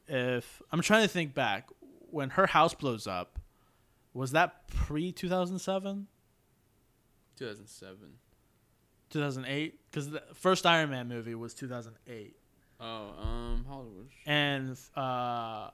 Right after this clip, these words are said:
Speaker 1: Age of Ultron was twenty fifteen. So that's seven years. So,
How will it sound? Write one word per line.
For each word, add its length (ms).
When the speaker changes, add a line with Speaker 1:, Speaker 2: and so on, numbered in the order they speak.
Speaker 1:
Age 200
of 120
Ultron 480
was 160
twenty 320
fifteen. 840
So 160
that's 220
seven 540
years. 380
So, 600